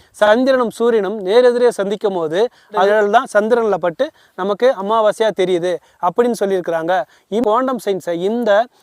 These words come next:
அண்ட அறிவியலை ஆதி காலகட்டத்திலே வியாசர் மகாபாரதத்துல சொல்லியிருப்பாரு. மகாபாரதத்துல இன்னும் கிருஷ்ணர் சொல்வாரு,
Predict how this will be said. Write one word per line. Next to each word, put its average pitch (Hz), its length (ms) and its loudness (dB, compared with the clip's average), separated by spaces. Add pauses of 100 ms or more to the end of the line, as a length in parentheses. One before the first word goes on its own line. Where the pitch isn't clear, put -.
அண்ட 247 320 0
அறிவியலை 202 640 2 (220)
ஆதி 247 360 2
காலகட்டத்திலே 202 720 2 (260)
வியாசர் 220 500 2
மகாபாரதத்துல 185 640 0 (160)
சொல்லியிருப்பாரு. 170 460 -2 (380)
மகாபாரதத்துல 214 840 2 (240)
இன்னும் 262 400 0
கிருஷ்ணர் 247 440 2
சொல்வாரு, 214 440 4